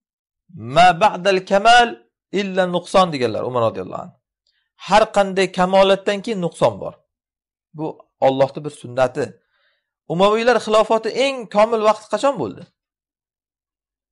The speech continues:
Umar ibn Abdul Aziz davrida, to'g'rimi? Komil bo'lsa bilingki, komillikdan keyin nuqson boshlanadi. Ana shu Umar ibn Abdulazizdan keyin shuning uchun ham nuqson,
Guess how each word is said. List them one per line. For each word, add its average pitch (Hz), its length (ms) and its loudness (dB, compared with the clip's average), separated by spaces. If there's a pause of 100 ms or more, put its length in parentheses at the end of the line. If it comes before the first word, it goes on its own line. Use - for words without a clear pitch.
Umar 151 180 2
ibn 170 120 0
Abdul 165 240 4
Aziz 156 240 0
davrida, 107 320 2
to'g'rimi? 220 340 -2 (920)
Komil 240 400 2
bo'lsa 240 240 -2
bilingki, 254 440 -6
komillikdan 202 600 -2
keyin 202 140 -10
nuqson 170 300 -6
boshlanadi. 73 500 -14 (1600)
Ana 175 180 2
shu 269 120 -4 (160)
Umar 175 200 2
ibn 165 120 -4
Abdulazizdan 156 640 0
keyin 220 180 -14
shuning 160 180 -14
uchun 160 100 -14
ham 170 140 -6
nuqson, 127 360 -6